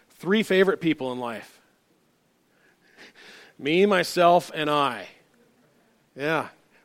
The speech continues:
Listen to this. This is from Douglas O'Donnell in, in the Reformed Expositor's Commentary. He writes, "I," just, just think, just eleven verses here. "I" is used eighteen times.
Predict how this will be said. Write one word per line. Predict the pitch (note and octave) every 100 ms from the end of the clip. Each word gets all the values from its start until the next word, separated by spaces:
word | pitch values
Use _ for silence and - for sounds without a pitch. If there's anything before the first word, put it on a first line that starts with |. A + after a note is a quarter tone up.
| -
Listen | E3+ G#3+ D4
to | G3
this. | C#3 D#3+ A2 - -
This | - F3+
is |
from | G#3 F#3
Douglas | D3+ F3 F3
O'Donnell | D3+ C#3 C#3+ D#3+ C#3 C3+
in, | C3+
in | D#3 C#3+
the | C3
Reformed | B2 - E3 F3
Expositor's | D3 - C3 C#3 B2 B2+ A#2+
Commentary. | - C3+ C3 B2+ - A2 G#2 G2+ _ _ _ _ _ _ _ _ _ _ _ _
He | -
writes, | F#3 F3+ F3+ - - - - _ _ _ _ -
"I," | D3+ D#3+ F3 A3 B3+ - _ _ _
just, | F3+ - -
just | F3+
think, | F3+ C#3+
just | A#2 E3+
eleven | C#3 C3 F3 F3
verses | D#3 D#3 A2
here. | A2 F#2+ _ _ _ _ _ _ _ _ _ -
"I" | D3+ A3
is | B3+ F3+ C#3
used | F3 F#3 D3+ -
eighteen | D#3+ A3+ - - F3 F#3+ G3
times. | - D3+ C3 A2 G#2 G2 - - -